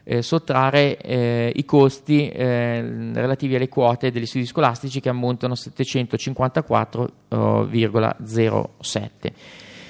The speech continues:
Nell'ambito dei costi abbiamo anche la parte variabile che è per le utenze domestiche seicentosetsantunomila duecentoquarantasei virgola zero quattro, mentre per la parte delle attività produttive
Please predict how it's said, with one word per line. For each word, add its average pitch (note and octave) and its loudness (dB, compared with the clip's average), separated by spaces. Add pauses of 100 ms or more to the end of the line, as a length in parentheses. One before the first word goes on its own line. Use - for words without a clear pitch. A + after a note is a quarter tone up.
(380)
Nell'ambito D#3+ 6
dei C#3 2
costi F3 4
abbiamo C3+ 0
anche C3+ 0
la A#2+ -2
parte C3 0
variabile C#3+ 2
che C3+ 0
è B2 2 (180)
per B2 0
le A#2+ -2
utenze C#3+ 0
domestiche E3+ 4 (220)
seicentosetsantunomila C3+ 0
duecentoquarantasei B2 0
virgola A#2 2
zero C#3+ 0
quattro, B2+ 0 (440)
mentre C3+ 2
per B2+ 2
la A#2+ 0
parte C3 0
delle B2 -2
attività C#3 0
produttive C#3 2